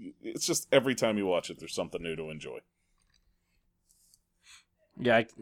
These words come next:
Speaker 2: can't go wrong with that one. I, if, like I said, if the other ones weren't locked in for me above that, that, that would have definitely cracked into the. Yeah, I,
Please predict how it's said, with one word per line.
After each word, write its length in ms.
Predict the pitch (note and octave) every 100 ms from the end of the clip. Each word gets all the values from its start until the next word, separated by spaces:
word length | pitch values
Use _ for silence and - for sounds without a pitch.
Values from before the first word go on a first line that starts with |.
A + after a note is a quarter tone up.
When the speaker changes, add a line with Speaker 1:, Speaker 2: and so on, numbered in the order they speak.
| A2+
Speaker 2:
can't 200 | C3 A#2+
go 80 |
wrong 220 | A#2+ A#2 A2+
with 80 | A2
that 180 | A2 A2
one. 180 | G#2 G#2+
I, 300 | A2+ A2 G#2+ - _ _ _ _ _ _ _ _ A#2+
if, 200 | B2+ A#2+ -
like 160 | C3 B2+
I 20 |
said, 160 | C#3
if 60 | A#2
the 80 | D3+
other 120 | D#3
ones 200 | D#3+ C#3
weren't 160 | D3 C#3
locked 260 | C#3 C3
in 120 | C#3+
for 140 | B2 C3
me 140 | B2+
above 300 | A#2 B2 A#2
that, 280 | A2+ G#2+ A2
that, 260 | A#2 A2+ G#2
that 200 | B2 A#2+
would 100 | B2
have 100 | A#2
definitely 360 | A2+ - A#2 G2+
cracked 320 | A#2+ G#2+ -
into 180 | A2 G2+
the. 180 | F#2+ G2+ _ _ _ _ _ _ _ _ -
Yeah, 220 | C#3+ B2 -
I, 120 | D3